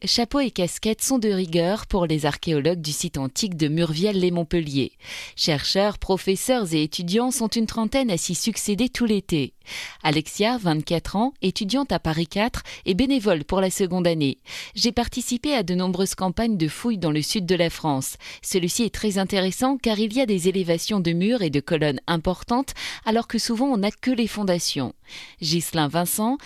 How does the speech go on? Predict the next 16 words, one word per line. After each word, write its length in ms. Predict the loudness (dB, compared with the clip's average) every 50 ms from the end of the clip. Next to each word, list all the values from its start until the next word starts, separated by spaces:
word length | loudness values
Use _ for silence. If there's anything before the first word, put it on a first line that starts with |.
| -14 -20 -6 -2
tailleur 320 | 0 2 2 2 2 2
de 80 | 2 0
pierre 300 | 0 0 0 0 2 2
et 80 | 0
salarié 560 | 0 0 0 2 2 2 0 0 0 -2 -2 0
de 100 | 0 0
l'inrap, 540 | 0 2 0 0 0 0 0 0 0 -2 -6 -4
confirme. « 640 | 0 0 0 0 0 0 0 2 2 2 0 -2 -4 -6 -10 -14 -14 -14 -6 -2
Nous 200 | -2 0 2 2
avons 240 | 2 2 2 0 0
aussi 260 | 0 0 0 -2 0
des 100 | 0 2
mosaïques 440 | 2 2 2 2 2 0 0 -2 -4
très 160 | -2 0 0
bien 180 | 2 2 0 0
conservées 640 | -2 -4 -4 0 0 0 0 2 2 2 2 0